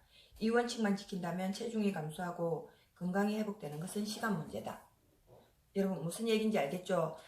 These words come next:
앞에 내용 다이어트를 어떻게 해라고 저-, 앞에 내용을 들으셨다면 수분이 많은 음식을 먹고 공복 그 수분이 야채 과일이 소화되는 삼십 분 동안은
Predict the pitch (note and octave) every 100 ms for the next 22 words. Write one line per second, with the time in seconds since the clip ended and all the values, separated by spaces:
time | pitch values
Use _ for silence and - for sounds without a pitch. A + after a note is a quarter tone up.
0 | - - B3 C4+ A3 E3+ F#3+ G3+ F#3 F3
1 | A3+ - G#3+ G3+ D3 - G3+ A#3 A3+ G#3+
2 | G3 - - - - _ _ _ _ _
3 | - - _ G3+ - - B3 C4+ G#3 E3
4 | F#3+ G3+ G#3+ A3+ A3 F#3 - F3+ E3+ F3
5 | F3+ D#3 - - _ _ _ - - _
6 | _ _ _ _ _ _ _ - - _
7 | _ _ _ - - - - F#4 E4+ D#4
8 | C4 F3 F#3+ G3+ D#3+ - G#3 G#3 A3 A#3+
9 | B3 A#3 G#3 A3 G#3+ - - _ _ F3+
10 | F3+ F#3 F#3 F#3 F#3+ - - _ - C4+
11 | A#3+ B3 A#3 A3 A3 - _ _ _ -
12 | E3 E3 A#3+ G#3+ F#3 F#3+ G#3+ A3 A3 G#3+
13 | G#3+ G#3+ G#3+ A3 B3+ - - G3 G3 G3
14 | G3+ A3 B3 B3